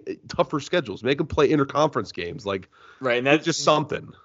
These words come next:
Speaker 2: it, well, and that's what people are talking about with, like, the alliances that they're talking about, like, the Big Ten and the
Speaker 1: Right,
Speaker 2: Pac-twelve
Speaker 1: right.
Speaker 2: having an alliance, 'cause, like, yeah, that, that's what we wanna see is, like, the early, like, Michigan State's playing Washington, for example, right? You know, we wanna see, you know,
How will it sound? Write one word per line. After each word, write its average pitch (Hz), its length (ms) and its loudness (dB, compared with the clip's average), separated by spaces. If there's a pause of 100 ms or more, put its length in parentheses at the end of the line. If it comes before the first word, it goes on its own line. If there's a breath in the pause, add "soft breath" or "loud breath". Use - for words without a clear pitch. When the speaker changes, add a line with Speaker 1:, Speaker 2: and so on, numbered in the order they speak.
(180 soft breath)
Speaker 2:
it, 147 220 0
well, 170 160 8
and 165 120 2
that's 185 180 4
what 190 120 0
people 156 200 -2
are 143 40 -2
talking 143 220 2
about 131 180 0
with, 117 120 -6
like, 107 220 -2
the 120 280 -2
alliances 110 600 2
that 127 80 0
they're 117 140 0
talking 120 220 2
about, 120 160 4
like, 101 120 -4 (200)
the 110 80 -4
Big 110 260 -2
Ten 110 460 -2 (520)
and 147 80 -6
the 127 100 -6
Speaker 1:
Right, 151 120 8
Speaker 2:
Pac-twelve 156 420 4
Speaker 1:
right. - 100 0
Speaker 2:
having 147 160 -2
an 143 60 -6
alliance, 143 340 0
'cause, 151 220 -8
like, 165 200 -4 (380 soft breath)
yeah, 180 200 4
that, 160 280 -6
that's 156 180 -6
what 160 120 -10
we 139 60 -8
wanna 135 140 -4
see 160 240 -4
is, 117 100 -6
like, 117 160 -4
the 123 80 -4
early, 131 340 -2
like, 120 220 -2
Michigan 113 260 -6
State's 117 200 -8
playing 139 220 -2
Washington, 113 540 2
for 92 120 -12
example, 90 380 -16
right? 117 280 2 (360 soft breath)
You 147 140 0
know, 135 180 4
we 147 220 -2
wanna 180 260 2
see, 151 540 -6 (260)
you 151 120 -2
know, 120 120 2